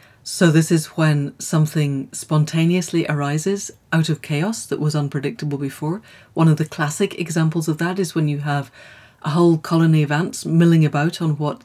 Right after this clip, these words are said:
the edge of what to them is a chasm. And then they spontaneously use their own bodies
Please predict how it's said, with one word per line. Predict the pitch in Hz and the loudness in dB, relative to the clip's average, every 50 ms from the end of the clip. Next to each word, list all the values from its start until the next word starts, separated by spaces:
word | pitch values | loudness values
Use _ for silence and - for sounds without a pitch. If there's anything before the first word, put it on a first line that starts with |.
| _ _ _ | _ _ _
the | - 151 151 | -2 0 2
edge | 151 160 156 151 175 | 2 2 2 0 -2
of | 151 143 | -4 -2
what | 151 143 - - | -2 -4 -4 -4
to | - 143 | -8 -4
them | 135 147 143 139 139 | -2 -2 -2 -2 -4
is | 139 131 135 - | -6 -6 -8 -10
a | - | -12
chasm. | - - 123 131 143 - 208 247 262 - _ _ _ _ _ _ _ _ _ _ _ - | -12 -4 -4 -4 -2 0 -2 -2 -2 -4 _ _ _ _ _ _ _ _ _ _ _ 0
And | 185 190 196 208 | 2 4 6 6
then | 208 208 | 6 6
they | 202 196 | 4 4
spontaneously | 185 - - - 170 165 165 165 160 160 160 156 156 156 - - 160 156 147 - _ _ _ _ _ _ _ _ _ _ _ - | 2 0 -2 -2 0 0 2 2 2 4 4 2 2 -2 -2 -2 -2 -2 -2 -4 _ _ _ _ _ _ _ _ _ _ _ -4
use | 165 156 180 202 220 214 220 | -2 2 4 4 4 4 4
their | 208 196 190 | 4 4 4
own | 190 190 185 165 | 4 4 4 4
bodies | 180 190 185 165 135 127 131 - - | 2 2 2 2 0 -2 -4 -10 -14